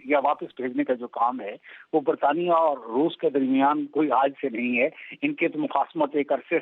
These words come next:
سے، م، جب سے Russian Empire تھی اور British Empire تھی تب سے چل رہی ہے۔ تو یہ، آ، ان کا نکالا جانا کوئی اتنا اہم نہیں ہوتا، عارضی وہ effect پڑتا ہے، کاروبار، آ، کام جو ہے، م، آ، diplomatic کام تھوڑا سا متاثر ہوتا ہے،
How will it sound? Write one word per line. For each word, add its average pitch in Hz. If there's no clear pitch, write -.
سے، 120
م، 123
جب 139
سے 135
Russian 135
Empire 123
تھی 123
اور 117
British 131
Empire 120
تھی -
تب -
سے 170
چل 151
رہی 127
ہے۔ 165
تو 160
یہ، 170
آ، 160
ان 156
کا 175
نکالا 165
جانا 160
کوئی 160
اتنا 160
اہم 147
نہیں 170
ہوتا، 147
عارضی 170
وہ 165
effect 151
پڑتا 160
ہے، 160
کاروبار، 147
آ، 135
کام 151
جو 135
ہے، 120
م، 120
آ، 117
diplomatic 143
کام 131
تھوڑا 120
سا 113
متاثر 127
ہوتا 139
ہے، 95